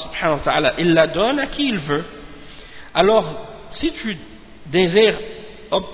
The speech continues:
euh, obtenir cette intercession, demande-la de son propriétaire. Demande l'intercession de son propriétaire. Et son propriétaire, c'est qui ? Son propriétaire,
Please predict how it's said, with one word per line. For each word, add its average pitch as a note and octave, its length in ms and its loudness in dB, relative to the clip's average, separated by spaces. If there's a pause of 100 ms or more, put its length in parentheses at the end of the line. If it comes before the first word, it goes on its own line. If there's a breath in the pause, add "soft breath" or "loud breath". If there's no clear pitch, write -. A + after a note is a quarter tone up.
(120)
euh, D3 140 0
obtenir G3 580 2
cette - 240 -2
intercession, D#3 880 -4 (640 loud breath)
demande-la G3 580 6
de G#3+ 120 2
son A3+ 180 -2
propriétaire. A#3 840 2 (880 loud breath)
Demande D#3+ 460 4
l'intercession D#3 840 -2
de A#3 120 -2
son A#3+ 220 -2
propriétaire. A#3+ 720 2
Et D#3+ 60 -2
son D#3+ 140 -4
propriétaire, F3+ 720 -2
c'est F3+ 140 -2
qui ? B3 300 -2 (920 loud breath)
Son B2+ 120 -8
propriétaire, D3 840 -2